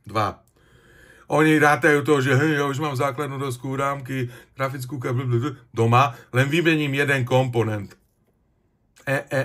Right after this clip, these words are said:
e. Poskladaj mi P C rovnakej veľkosti, plus minus pätnásť centy, odchýlka, ako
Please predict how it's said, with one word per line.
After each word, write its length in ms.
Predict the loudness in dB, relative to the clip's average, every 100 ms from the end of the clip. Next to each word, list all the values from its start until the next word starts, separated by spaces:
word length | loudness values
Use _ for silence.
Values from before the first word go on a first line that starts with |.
| -2
e. 200 | 0 2 0 -4 _ _ _ _ _ _ _ _ _ _ _ -2
Poskladaj 480 | -2 0 2 4
mi 160 | 4 2
P 160 | 2 0
C 240 | 2 4
rovnakej 480 | 4 0 -2 -2 2
veľkosti, 560 | 2 2 -2 -4 -6
plus 240 | -2 -2 0
minus 320 | 0 0 0
pätnásť 380 | -2 -4 -8 -4
centy, 320 | -4 -4 -4 -6 -12 -2
odchýlka, 800 | -2 0 0 0 2 2 0 _ _ _ _ _ _ _ _ _ _ _ _ _ _ -10
ako 160 | -4